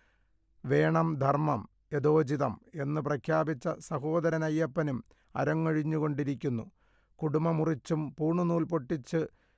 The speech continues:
എരിച്ചു കളഞ്ഞുമാണ് ഇ എം എസും വി ടിയും എം ആർ ബിയുമെല്ലാം മനുഷ്യരായതും മറ്റുള്ളവരെ മനുഷ്യരാക്കാൻ പ്രയത്നിച്ചതും.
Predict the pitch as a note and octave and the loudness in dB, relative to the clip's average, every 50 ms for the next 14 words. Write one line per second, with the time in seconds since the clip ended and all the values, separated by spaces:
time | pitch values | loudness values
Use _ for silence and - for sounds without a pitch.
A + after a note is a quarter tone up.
0 | _ _ - D3 D3 D3 F3 E3 B2 - C#3+ C#3+ D#3+ D#3 D#3 D#3+ D#3+ E3+ E3 D#3+ | _ _ 0 0 2 2 2 0 0 0 2 2 4 4 2 2 2 0 2 2
1 | D#3 D#3 D3+ D3+ - - D3+ D#3 D#3+ E3+ E3 E3 D#3+ D#3 - - - D#3+ D#3 D3+ | 2 2 0 0 -2 -4 -4 0 2 2 2 2 2 0 -2 -2 -4 -2 -2 -2
2 | C#3+ C#3+ D#3 D#3+ C3 - F3 E3 D#3+ D#3+ D#3 D#3 D3+ - - - D3 C#3+ D3+ D#3 | 0 0 0 -2 -2 0 0 2 2 2 2 0 -4 -6 -6 -4 -2 0 0 2
3 | E3 E3+ E3+ D#3 D#3 E3 E3 E3 D#3+ D#3 D3 D3 D3+ D3+ D3 C#3 C#3+ C#3+ D3 D3+ | 2 2 2 2 2 2 2 2 0 0 0 0 0 0 -2 -2 -2 -2 -2 -2
4 | D#3+ C#3+ - - E3 D#3 D#3 D3+ D3+ D3+ D3 C#3 D3 C#3+ C3+ - _ _ _ _ | -2 -4 -2 0 2 2 4 2 2 2 0 0 -2 -4 -6 -10 _ _ _ _
5 | _ - D3 C#3+ C3+ A2+ F#3 F3 D#3+ E3 E3 D#3 D#3 D3+ D#3+ D3+ D#3 D#3 E3 D3+ | _ -4 -2 -2 -2 0 0 0 2 2 2 2 2 2 2 2 0 0 -2 -2
6 | - - E3 D#3 D#3 D3+ - - D#3+ D3+ D3+ C#3+ C3 - E3+ D#3 D#3 D#3+ D#3 A#3 | 0 0 2 2 2 0 0 0 0 0 0 -2 -6 -2 0 0 0 0 0 -2
7 | E3+ E3 C3+ - D#3 C3 G#2+ G#2+ | -4 -4 -4 -2 -2 -2 -2 -4